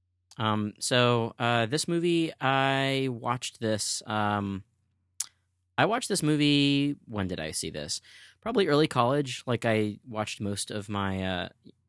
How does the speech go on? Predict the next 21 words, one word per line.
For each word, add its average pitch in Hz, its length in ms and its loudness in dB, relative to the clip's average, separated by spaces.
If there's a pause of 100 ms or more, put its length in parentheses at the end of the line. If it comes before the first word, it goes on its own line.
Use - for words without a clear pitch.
(140)
you 107 100 -6
know, 95 140 -2
most 95 300 -6
of 95 100 -6
the 92 260 -6 (400)
Japanese 98 380 -4
film 95 240 -4
that 92 140 -6
I 87 340 -6
kind 87 220 -6
of, 85 160 -12 (880)
uh, 101 60 -10
chowed 98 460 -2
down 95 300 -2
on 95 340 -2
in 92 260 -6
the, 85 440 -8
uh, 85 200 -12 (540)
the - 140 -6
early 92 240 -4
aughts. - 420 -8